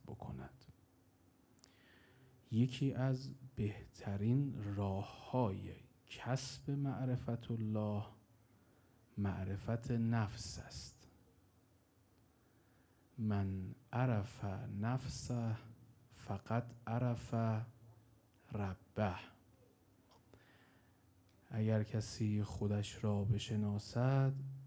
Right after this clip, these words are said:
این به تحقیق خدایش را شناخته است.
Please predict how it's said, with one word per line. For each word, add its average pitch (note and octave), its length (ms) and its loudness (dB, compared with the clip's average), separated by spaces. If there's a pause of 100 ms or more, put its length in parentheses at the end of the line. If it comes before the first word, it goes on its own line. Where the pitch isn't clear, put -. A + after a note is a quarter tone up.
(160)
این C3 240 2
به G#2+ 100 2
تحقیق B2+ 840 0
خدایش G#2+ 880 0
را F2 100 -4
شناخته F#2 580 -8
است. - 420 -12